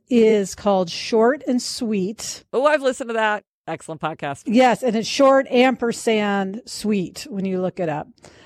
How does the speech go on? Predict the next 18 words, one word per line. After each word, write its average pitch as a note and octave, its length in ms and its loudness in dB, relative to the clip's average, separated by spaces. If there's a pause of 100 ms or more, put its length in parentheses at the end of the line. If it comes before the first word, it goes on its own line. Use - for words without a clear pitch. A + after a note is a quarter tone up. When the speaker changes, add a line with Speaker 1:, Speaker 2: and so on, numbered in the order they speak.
(200)
Speaker 1:
Um, A3+ 540 4
and A#3 180 2
it's - 160 0
hosted A#3 420 2
by G#3 180 4
Brooke G#3 360 0
Turner G#3 600 0
and G3+ 380 -4
Kadi A3+ 720 2 (200)
Kamakate. G3+ 1120 0 (520)
And, A3+ 540 4
um, G#3 500 0
Brooke B3 600 2
is A#3 220 2
also G#3+ 360 0
my F#3 160 0
assistant, - 680 -2
Gretch, - 400 -8